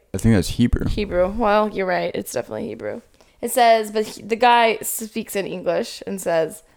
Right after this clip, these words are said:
Speaker 2: "A miracle in Gaza. The man with the crutches suddenly started running." And it's a video. I presume this is at the border.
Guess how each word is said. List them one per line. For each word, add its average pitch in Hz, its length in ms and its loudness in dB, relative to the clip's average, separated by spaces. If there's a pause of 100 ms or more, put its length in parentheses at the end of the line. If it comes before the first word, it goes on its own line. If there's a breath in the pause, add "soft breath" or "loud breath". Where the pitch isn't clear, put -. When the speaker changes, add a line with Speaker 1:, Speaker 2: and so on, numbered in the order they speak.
(120)
Speaker 2:
"A - 80 0
miracle 226 420 4
in 214 120 2
Gaza. 202 580 4
The 208 80 -4
man 208 380 0
with 214 100 -4
the 220 100 -4
crutches 202 580 -4
suddenly 214 580 -4
started 196 420 -4
running." 196 600 -2 (180)
And 214 100 -2
it's 214 160 -2
a 208 80 0
video. 220 720 2 (220)
I 262 40 2
presume 294 380 0
this 381 160 0
is 277 140 0
at 214 200 2
the 214 60 -2
border. 185 460 2